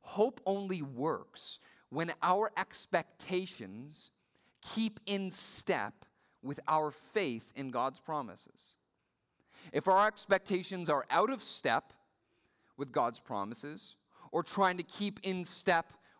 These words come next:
with some other wishful thinking, you're, you're not gonna have hope. Let's say you don't wa-, wanna do something nice for your spouse.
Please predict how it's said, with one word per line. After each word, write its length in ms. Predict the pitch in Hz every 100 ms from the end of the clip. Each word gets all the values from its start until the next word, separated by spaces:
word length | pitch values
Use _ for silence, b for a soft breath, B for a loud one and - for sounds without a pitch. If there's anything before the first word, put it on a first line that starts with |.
| b
with 120 | 143
some 360 | - 170 156 -
other 280 | 170 247 214
wishful 440 | 165 156 - 151
thinking, 600 | 143 226 262 147 131 117 139 _ _ _ _ _ _ _ _ _ _ -
you're, 160 | 120 120 _ _
you're 200 | 92 101
not 180 | 127 131
gonna 160 | 156 135
have 200 | 139 127
hope. 360 | 117 170 - _ _ _ _ _ _ _ _ _ _ _ _ _ _ _ _ _ _ _ _ _ _ _ _ - B
Let's 160 | 170 202
say 140 | 233
you 120 | 240 220
don't 140 | 185
wa-, 100 | 175
wanna 200 | 156 165
do 100 | 156
something 320 | 151 160 143 139
nice 320 | 135 135 -
for 220 | - 123
your 720 | 110 117 110 110 104 101 104 - _ _
spouse. 640 | - - 92 - - -